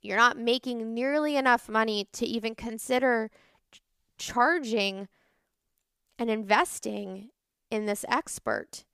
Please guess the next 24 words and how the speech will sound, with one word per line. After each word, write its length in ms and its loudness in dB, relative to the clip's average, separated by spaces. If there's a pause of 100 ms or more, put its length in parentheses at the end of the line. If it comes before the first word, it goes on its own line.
(380)
And 140 -6
maybe 300 -2
he 180 -4
doesn't 340 -2
even 260 -4
wanna 260 4
work 320 0
with 200 -8
you," 200 0
right? 140 6
Like, 160 6
I 80 4
went 180 4
into 260 -4
that. 220 6
Like, 140 -2
maybe 240 2
I 60 6
wasn't 320 4
even 200 -4
ready 280 2
for 200 -4
his 180 -6
experience. 680 -6